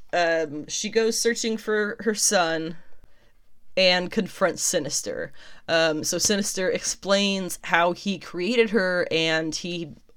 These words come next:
essentially tries to chain her down, but her power levels respond by exploding, breaking her free, and she goes off to fulfill her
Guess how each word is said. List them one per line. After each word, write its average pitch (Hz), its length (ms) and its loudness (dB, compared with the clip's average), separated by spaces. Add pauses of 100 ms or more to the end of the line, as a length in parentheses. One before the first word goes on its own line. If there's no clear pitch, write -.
(420)
essentially 175 540 0
tries 170 420 0
to - 100 -8
chain 175 360 -4
her 160 120 -2
down, 175 600 0 (460)
but 175 240 6
her 185 120 6
power 196 340 8
levels 180 460 4
respond 165 600 0
by 151 160 0
exploding, 226 840 4
breaking 208 420 0
her 185 120 2
free, 165 520 -2
and 160 240 -4
she - 140 -4
goes 160 180 0
off 156 200 -2
to 170 100 -6
fulfill 156 440 -4
her 156 360 0